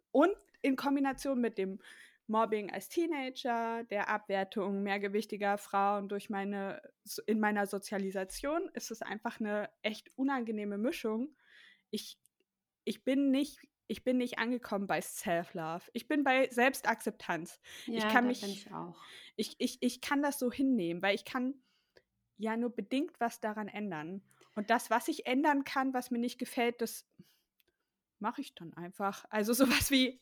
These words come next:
Speaker 1: Augenbrauen zupfen oder,
Speaker 2: Ja.
Speaker 1: äh,
Speaker 2: Ja, es ist so, dass das so essentiell ist für die eigene Selbstwahrnehmung, wie man optisch wahrgenommen wird. Das finde ich auch,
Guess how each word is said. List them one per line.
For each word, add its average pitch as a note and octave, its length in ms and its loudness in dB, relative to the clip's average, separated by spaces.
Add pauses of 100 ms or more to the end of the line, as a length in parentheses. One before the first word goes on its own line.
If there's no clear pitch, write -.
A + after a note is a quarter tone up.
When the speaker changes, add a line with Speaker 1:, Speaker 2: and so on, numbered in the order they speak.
Speaker 1:
Augenbrauen A3 560 8
zupfen - 420 4 (420)
oder, A3 460 8
Speaker 2:
Ja. G#3+ 360 4
Speaker 1:
äh, G#3+ 40 -4 (1200)
Speaker 2:
Ja, A3+ 220 2
es A#3+ 80 -4
ist - 140 -10
so, A3+ 240 2 (240)
dass A#3 140 -2
das A3+ 200 -4
so A3 140 2
essentiell A3+ 840 0
ist G#3+ 260 -4
für G#3+ 80 -4
die G3+ 120 -2
eigene G#3 300 -2
Selbstwahrnehmung, G3+ 800 -2
wie G3 80 -4
man G3 200 -2
optisch A3 420 -6
wahrgenommen D#3+ 500 -4
wird. E3+ 140 -10
Das F3 120 -12
finde A#3 200 -2
ich A#3 120 -8
auch, - 140 -4